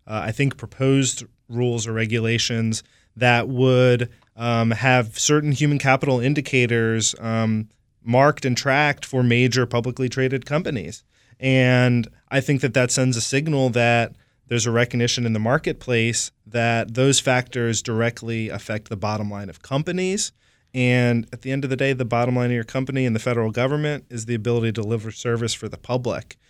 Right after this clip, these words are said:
And if your employees are, uh, distracted with issues at home, or they're having to take off leave because it's not provided by their employer,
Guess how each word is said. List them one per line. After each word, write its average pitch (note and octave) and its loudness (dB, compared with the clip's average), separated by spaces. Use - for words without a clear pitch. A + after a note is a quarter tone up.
And A#2+ -8
if A#2 -8
your A#2+ 0
employees A#2 0
are, G#2+ -4
uh, G2+ -4
distracted B2+ -2
with G#2+ -6
issues B2+ -4
at A2 -4
home, C#3+ -2
or A#2 0
they're G#2 -2
having A#2+ -2
to A2+ -2
take A#2+ -10
off A#2 -6
leave A#2+ -8
because A2+ -10
it's G#2 -12
not G#2 -8
provided A2 -4
by G#2 -6
their G2+ -10
employer, C#3+ -4